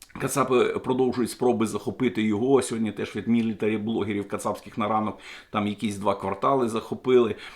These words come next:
Українські війська роблять все, щоб завдати кацапам максимальної шкоди. І от, е, спікер Збройних сил України, м, якраз того напрямку повідомив, що за добу кацапи сто п'ятдесят вісім разів завдавали ударів по Бахмуту з артилерії, ракетних систем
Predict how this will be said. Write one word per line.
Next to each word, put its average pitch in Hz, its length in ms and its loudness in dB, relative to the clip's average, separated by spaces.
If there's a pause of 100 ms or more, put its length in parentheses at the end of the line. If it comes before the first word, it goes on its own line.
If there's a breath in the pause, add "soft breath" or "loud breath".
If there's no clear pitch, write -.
(140 loud breath)
Українські 139 480 2
війська 127 240 -4
роблять 120 320 -2
все, 120 220 -4
щоб 104 160 -8
завдати 120 420 2
кацапам 117 440 -2
максимальної 117 800 0
шкоди. 110 560 0
І 131 60 -4
от, 113 240 -4
е, 113 180 0
спікер 113 320 -6
Збройних 110 400 -2
сил 110 180 -4
України, 117 480 0
м, 107 240 -4
якраз - 260 -8
того 107 180 0
напрямку 113 460 -2
повідомив, 110 460 0
що 110 180 -2 (340 loud breath)
за 123 280 0
добу 127 420 2
кацапи 117 460 -4
сто - 320 4
п'ятдесят 123 720 -4
вісім 123 480 0
разів 117 420 -2
завдавали 110 560 -4
ударів 113 460 -2
по 104 180 -2
Бахмуту 113 640 -2
з 104 60 -8
артилерії, 113 680 -2
ракетних 104 460 -6
систем 107 420 -6